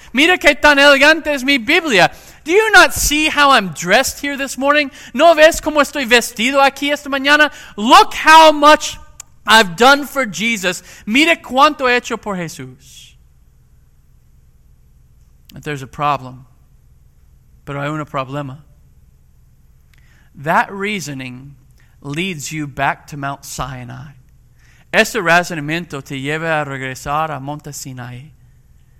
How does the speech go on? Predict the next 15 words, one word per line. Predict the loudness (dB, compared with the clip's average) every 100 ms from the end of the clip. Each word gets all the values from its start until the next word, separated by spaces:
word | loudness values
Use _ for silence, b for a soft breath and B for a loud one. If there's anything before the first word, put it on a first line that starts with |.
| _ _ _ -4
Because | -2 -2
there's | -4 -4
a |
difference | -2 -2 -2 -8
between | -10 -10 -8 -8
these | -8 -10
two | -10 -10
mountains. | -6 -6 -6 -12 -18 -16 -18 -20 b
Hay | b -4
una | -4 -6
diferencia | -6 -6 -6 -6 -8 -12
entre | -10 -12
estas | -12 -12 -14 -14
dos | -12 -12
montañas, | -10 -12 -8 -6 -6 -10